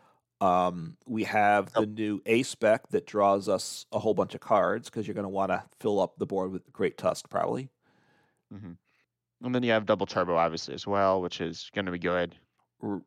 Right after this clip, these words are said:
Speaker 1: right, and we don't lose Pal Pad, correct? They reprinted that?
Speaker 2: Uh, yeah. I mean,
Speaker 1: So
Speaker 2: that, that rotated already. Yeah.
Speaker 1: Yeah.
Speaker 2: Or, like, the old, the old one was out.
Speaker 1: Yes.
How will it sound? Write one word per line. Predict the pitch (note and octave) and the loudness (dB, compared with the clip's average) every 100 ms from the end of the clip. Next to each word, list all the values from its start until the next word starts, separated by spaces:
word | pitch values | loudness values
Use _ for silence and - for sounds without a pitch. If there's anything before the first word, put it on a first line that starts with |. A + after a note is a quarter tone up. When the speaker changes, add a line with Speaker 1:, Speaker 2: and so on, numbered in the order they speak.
| _ _ _ _ - | _ _ _ _ -4
Speaker 1:
right, | G#2+ F2+ D#2+ | 2 2 2
and | A2+ A2+ | 0 0
we | G#2 | 2
don't | C3+ B2 | 2 2
lose | B2+ | -2
Pal | - G2+ E2+ | 2 4 4
Pad, | - - - | 2 -2 0
correct? | G#2 G#2+ | 0 0
They | A2 | 0
reprinted | G2 F#2+ G#2+ A2 A2 | -4 -4 -6 -4 0
that? | A2+ A2+ - _ _ _ _ _ _ _ | 2 0 -2 _ _ _ _ _ _ _
Speaker 2:
Uh, | G2 F2 | -2 0
yeah. | - C2 - - - - | 0 -4 -6 -14 -20 -6
I | B2 | 0
mean, | B2+ | 2
Speaker 1:
So | |
Speaker 2:
that, | - A2+ | 2 4
that | A2+ F#2 | 4 4
rotated | G2 - F#2 | -2 -2 -4
already. | D#2+ C#2+ - _ _ _ | -2 -4 -8 _ _ _
Yeah. | - A2 _ _ _ _ _ - | -18 -18 _ _ _ _ _ -2
Speaker 1:
Yeah. | A2 | 2
Speaker 2:
Or, | A#2+ | 4
like, | A#2 | 4
the | B2 | 4
old, | G#2+ G2+ F2 - | 4 2 -2 -2
the | A2+ | 4
old | A2 G2+ | 4 4
one | F#2 | -2
was | D#2+ A#1 | -4 -6
out. | D2+ B1+ G1+ - _ _ _ _ - | -6 -6 -8 -16 _ _ _ _ -14
Speaker 1:
Yes. | A2 G#2+ F#2+ - - - | -8 -2 -2 -2 -6 -12